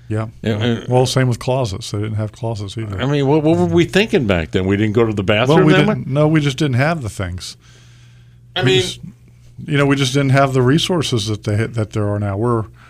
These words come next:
Speaker 1: we're a wealthier country
Speaker 2: Oh, yeah,
Speaker 1: now.
Speaker 2: we're all loaded, yeah.
Speaker 1: Well,
Speaker 2: Everybody, yeah,
Speaker 1: compared
Speaker 2: I,
Speaker 1: to
Speaker 2: you know, I
Speaker 1: com-,
Speaker 2: understand what you're
Speaker 1: yeah,
Speaker 2: saying.
Speaker 1: yeah.
Speaker 2: I understand.
Speaker 1: We've come a long
Speaker 2: Well,
Speaker 1: way.
Speaker 2: Dad was smart enough to put a bathroom in the basement, at least a half bath.
Speaker 1: Well, you know, not too prior to that, we had, uh,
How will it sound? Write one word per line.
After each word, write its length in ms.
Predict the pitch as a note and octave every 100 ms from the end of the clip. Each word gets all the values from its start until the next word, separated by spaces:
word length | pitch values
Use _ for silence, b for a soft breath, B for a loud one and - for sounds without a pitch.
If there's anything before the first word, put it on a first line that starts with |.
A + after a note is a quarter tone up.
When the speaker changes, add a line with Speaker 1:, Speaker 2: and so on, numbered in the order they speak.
| b
Speaker 1:
we're 180 | B2 B2+
a 60 | A2+
wealthier 680 | A2 B2 B2+ B2+ B2 A#2 A2 B B B B - -
country 240 | C#3+ E3
Speaker 2:
Oh, 80 | A3
yeah, 200 | C3 E3
Speaker 1:
now. 60 | D3
Speaker 2:
we're 180 | A#2+ C3
all 100 | A2+ G2+
loaded, 380 | G#2+ D#3 F2 F2
yeah. 220 | A2 G#2+ -
Speaker 1:
Well, 200 | G2+ A2 B2
Speaker 2:
Everybody, 260 | E2+ F2
yeah, 60 | -
Speaker 1:
compared 180 | F3 F#3
Speaker 2:
I, 40 |
Speaker 1:
to 60 | F#3
Speaker 2:
you 60 |
know, 100 | F3+
I 40 | D#3+
Speaker 1:
com-, 80 | D#3
Speaker 2:
understand 360 | D#3+ - B2+
what 100 | A#2+
you're 100 | C3+
Speaker 1:
yeah, 60 | D#3+
Speaker 2:
saying. 160 | D2+ -
Speaker 1:
yeah. 100 | -
Speaker 2:
I 40 | F2
understand. 380 | F#2+ - - -
Speaker 1:
We've 140 | A#2
come 140 | - C#3+
a 60 |
long 140 | C3+ B2+
Speaker 2:
Well, 100 | A#2+
Speaker 1:
way. 40 | D#3+
Speaker 2:
Dad 200 | A#3 G#3
was 180 | C3+ -
smart 260 | A#2+ A2+
enough 260 | G2+ F#2+ F2+
to 120 | F2
put 180 | F#2 F#2
a 40 |
bathroom 480 | D#2 G2 G2 - F2
in 80 | D#2
the 60 |
basement, 500 | C#2 F#2+ A#2 - D2+
at 40 | D2+
least 200 | G2+ F2
a 80 | D#2
half 300 | F#2 D3 -
bath. 360 | - - - b b b
Speaker 1:
Well, 140 | D3 D#3+
you 100 | D#3+
know, 240 | E3 E3 D3+
not 460 | D3 C#3 E3 F#3
too 220 | - D3+
prior 360 | B2 - D#3+ G3+
to 60 | A#2+
that, 240 | A2+ -
we 120 | B2+
had, 320 | B2+ C3 C3 C3
uh, 320 | C3 C3